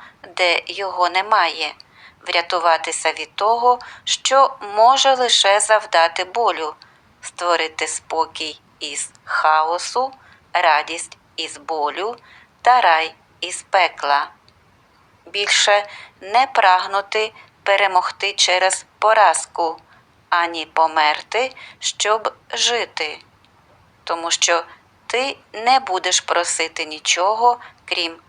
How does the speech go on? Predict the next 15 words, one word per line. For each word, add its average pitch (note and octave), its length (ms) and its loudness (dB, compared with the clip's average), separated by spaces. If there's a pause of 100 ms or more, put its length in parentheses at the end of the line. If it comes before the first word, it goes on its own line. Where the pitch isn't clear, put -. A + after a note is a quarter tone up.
(180)
поразки. F#3+ 760 2 (1800)
Ти F#3 180 -4
можеш C4 520 2 (360)
так F#3 400 4
само F#3+ 680 4 (240)
легко A#3 540 2
попросити A3 800 -2
любові, G3 680 -4 (240)
щастя E3 800 2 (360)
та G3 380 4 (100)
вічного A3 760 -2
життя G3 680 2 (220)
з F3+ 360 -4 (200)
нескінченним F#3 1300 -2 (140)
спокоєм. D3 880 -4